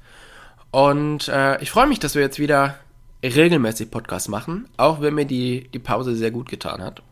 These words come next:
Aber ich, äh, bin gespannt. Die nächsten Wochen haben noch so ein paar spannende Geschichten in sich. Bei dir wahrscheinlich auch, ne?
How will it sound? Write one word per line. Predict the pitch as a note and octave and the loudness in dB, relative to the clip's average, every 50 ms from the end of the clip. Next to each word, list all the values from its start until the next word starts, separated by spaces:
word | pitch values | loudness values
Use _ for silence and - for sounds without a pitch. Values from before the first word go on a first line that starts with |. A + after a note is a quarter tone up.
| _ _ | _ _
Aber | - A2+ A2 A#2 A#2+ A#2+ A#2+ A#2+ - - - - - - - | -4 -2 -2 0 0 0 0 -2 -4 -12 -20 -20 -20 -16 -8
ich, | - C3+ C3 B2+ - - - - | -6 -4 -4 -4 -6 -6 -4 -2
äh, | A#2 A#2 C3 C3 C3 C3 C3 C3 C3 B2+ A#2 - - | 0 2 2 4 4 4 4 4 2 2 0 -4 -4
bin | C3+ C#3+ D#3+ | -2 -2 0
gespannt. | D#3+ D3+ - - D3 D#3 F3+ A3 - - - - - - - - - - | 0 -2 0 2 2 2 2 -2 -6 -12 -20 -20 -20 -20 -20 -14 -8 -4
Die | C3 C3 C3+ C3+ C3 B2+ B2+ - - - - | -2 -2 0 0 -2 -4 -6 -8 -14 -12 -8
nächsten | C3 B2 B2+ C3 C#3 - - - C3+ A#2+ B2+ | -4 -2 -2 -2 -2 -4 -8 -8 -6 -4 -4
Wochen | C3+ - C#3 B2 B2+ C3 - - - - - - - - | -4 -4 -4 -6 -6 -8 -10 -12 -18 -20 -20 -20 -20 -12
haben | - C3+ C3 B2+ | -6 -4 -2 -2
noch | B2 A#2+ | -2 -2
so | - C3 | -4 -6
ein | B2 A2+ | -6 -4
paar | - B2+ A#2 A#2+ B2+ B2+ A2+ - | 0 2 4 4 4 2 0 -4
spannende | - - - - - B2+ B2+ C#3 C#3 C3 | -8 -10 -10 -4 -2 -2 0 0 -2 -4
Geschichten | A#2 A#2+ - - B2+ - - A#2 | -6 -6 -6 -8 -8 -8 -8 -8
in | - C3 C#3 | -6 -6 -4
sich. | B2 A#2 C3 - - | -2 -4 -4 -4 -4
Bei | G#2 | -4
dir | G#2 A#2+ B2 | -2 0 0
wahrscheinlich | B2 A#2 - B2+ A2 A2+ G#2+ - | -2 -2 -4 -4 -6 -6 -6 -4
auch, | - B2 C#3+ C#3+ C3 | -2 0 0 0 -2
ne? | G#2+ A2+ C#3 | -4 -4 -4